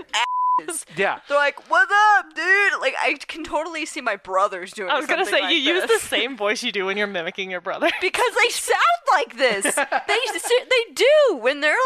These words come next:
Speaker 1: like, super high, this is exactly what they sound like.
Speaker 2: This is gonna have so many bleeps in it.
Speaker 3: Oh,
Speaker 1: I'm
Speaker 3: I
Speaker 1: sorry in advance.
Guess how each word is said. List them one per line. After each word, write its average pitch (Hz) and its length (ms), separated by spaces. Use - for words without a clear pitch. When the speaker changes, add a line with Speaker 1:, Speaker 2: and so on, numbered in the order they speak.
Speaker 1:
like, 381 120
super 320 560
high, 269 380
this 466 120
is 523 180
exactly 277 580
what 254 220
they 202 120
sound 185 360
like. - 320
Speaker 2:
This 180 180
is 226 140
gonna 190 320
have 135 220
so 170 320
many 160 320
bleeps 131 580
in 175 80
it. 170 160
Speaker 3:
Oh, 240 160
Speaker 1:
I'm 190 120
Speaker 3:
I 190 80
Speaker 1:
sorry 185 340
in 160 80
advance. - 440